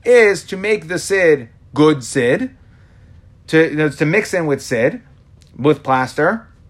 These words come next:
and, um, okay, and that is, uh, uh, um, <clears throat> and so that we see that's Shitas Rabbi Yehuda,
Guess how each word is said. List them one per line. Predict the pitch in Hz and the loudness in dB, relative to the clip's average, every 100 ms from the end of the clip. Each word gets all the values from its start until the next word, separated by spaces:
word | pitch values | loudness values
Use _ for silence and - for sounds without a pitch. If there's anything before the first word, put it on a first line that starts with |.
| - _ _ - _ - - - | -20 _ _ -20 _ -20 -20 -4
and, | 165 180 175 165 147 - | 0 2 2 -2 -4 -2
um, | 143 151 147 139 143 135 _ - _ _ - _ - | 2 4 4 2 -2 -8 _ -20 _ _ -20 _ -6
okay, | 127 160 165 226 - - - | -2 2 2 2 -4 -18 -14
and | - 220 220 202 190 | -4 0 2 2 -2
that | - 180 214 208 | -2 2 2 0
is, | 190 196 180 175 156 - - | 0 2 2 0 -6 -12 -2
uh, | 147 151 151 151 151 147 _ - _ - | 2 6 6 6 4 -2 _ -20 _ -4
uh, | 143 143 139 123 - | 0 2 2 0 -2
um, | 131 127 123 117 _ _ - - | 2 2 0 -6 _ _ -10 -8
<clears throat> | 170 135 127 - - - - | -4 -4 -4 -8 -18 -6 2
and | 190 180 170 135 | 4 4 0 -4
so | 180 | 0
that | 175 | 0
we | 175 | 2
see | 202 | 0
that's | 180 - | 0 -4
Shitas | - 175 143 139 | -12 -10 -6 -4
Rabbi | 120 110 | -4 -4
Yehuda, | 175 185 214 | -2 2 2